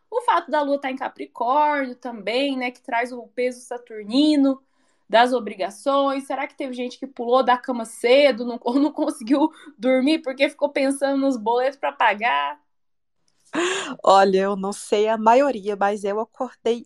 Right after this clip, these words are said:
Speaker 2: uma hora antes <laughs> do que eu poderia ter acordado. E eu achei até estranho, gente, porque, nossa, desde semana passada, sim, gente, eu juro pra vocês, tinha, tinha muito, muito tempo que a minha vida não mudava tanto.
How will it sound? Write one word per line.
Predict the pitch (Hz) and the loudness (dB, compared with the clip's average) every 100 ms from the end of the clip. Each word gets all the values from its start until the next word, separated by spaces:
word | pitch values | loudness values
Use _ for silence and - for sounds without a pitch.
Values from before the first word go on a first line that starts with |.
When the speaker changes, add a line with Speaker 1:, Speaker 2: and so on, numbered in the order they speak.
| _ | _
Speaker 2:
uma | 254 247 294 277 | -6 -2 0 2
hora | 254 262 247 | 2 -2 -4
antes | 214 233 - 247 - - 240 _ _ _ _ | -8 -12 -14 -14 -18 -20 -20 _ _ _ _
<laughs> | - - - - - - - - - | -12 -12 -16 -18 -16 -14 -14 -16 -10
do | 247 | -8
que | 247 247 | 0 0
eu | 240 | 2
poderia | 254 240 240 233 226 | 0 2 2 0 -4
ter | 226 220 220 | -6 -6 -6
acordado. | 220 - 240 202 196 180 170 170 190 _ _ _ - | -6 -8 -10 -2 0 0 -2 -10 -18 _ _ _ -12
E | 208 | -6
eu | 220 | -2
achei | 220 220 226 | -2 -4 -8
até | 214 208 220 | -8 -6 -6
estranho, | 294 - - 214 226 226 | -8 -10 -4 -4 -4 -6
gente, | 208 190 - | -10 -12 -14
porque, | 190 - 190 | -20 -8 -8
nossa, | 185 185 180 - - | -2 -2 -2 -8 -8
desde | 180 214 233 - | -2 0 -2 -6
semana | 196 190 185 | -8 -6 -4
passada, | 180 170 - 190 175 165 160 185 _ _ _ _ _ _ | -2 -2 2 4 6 4 -6 -10 _ _ _ _ _ _
sim, | - - 202 196 | -12 -8 -6 -4
gente, | 220 - | -4 -6
eu | 214 | -6
juro | 233 | -6
pra | 262 247 | 0 2
vocês, | 220 220 202 | 2 -2 -2
tinha, | 233 220 - | 0 -2 -4
tinha | - 240 | -6 -4
muito, | 240 240 269 311 - 262 | -2 0 2 0 -2 -2
muito | 240 247 247 | 0 -2 -2
tempo | 254 208 214 226 | -2 -2 -2 -6
que | - 226 | -2 0
a | |
minha | 220 226 | 4 4
vida | 202 196 214 | 4 0 2
não | 202 | 0
mudava | 202 220 196 196 220 | 0 2 4 4 2
tanto. | - 202 170 170 - | -2 -2 -4 -8 -20